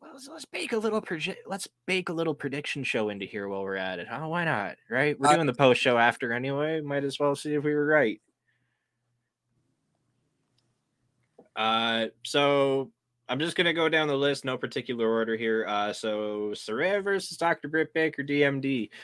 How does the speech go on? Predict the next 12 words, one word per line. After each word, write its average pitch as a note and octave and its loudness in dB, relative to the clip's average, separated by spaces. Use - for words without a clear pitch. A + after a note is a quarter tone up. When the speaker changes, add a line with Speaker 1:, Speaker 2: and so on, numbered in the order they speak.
Speaker 1:
This G3+ 4
one A3 4
is D3 2
a C3 -8
tough F3 8
one D3 2
for - -8
me. G#2+ -4
'Cause, C3 6
like, B2 8
I, A2 8
I, A2+ -2